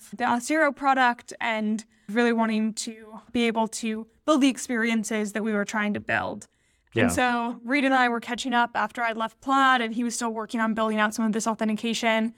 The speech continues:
Speaker 1: there. And we were like, "This is wild. We're now building
Speaker 2: <laughs>
Speaker 1: Auth in-house at two different companies."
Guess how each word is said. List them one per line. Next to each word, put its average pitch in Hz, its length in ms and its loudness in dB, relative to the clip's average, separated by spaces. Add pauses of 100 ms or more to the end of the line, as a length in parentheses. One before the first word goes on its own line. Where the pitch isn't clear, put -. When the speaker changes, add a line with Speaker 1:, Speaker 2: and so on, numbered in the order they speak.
(240)
Speaker 1:
there. 254 600 2
And 226 300 0
we 226 80 -8
were 220 80 -4
like, 214 200 0
"This 233 200 -8
is 208 180 -8
wild. 269 480 4
We're 277 160 6
now 240 220 6
building 254 320 4
Speaker 2:
<laughs> 226 160 4
Speaker 1:
Auth 240 160 6
in-house 240 540 0
at 254 100 -10
two 320 140 0
different 302 260 2
companies." 254 640 2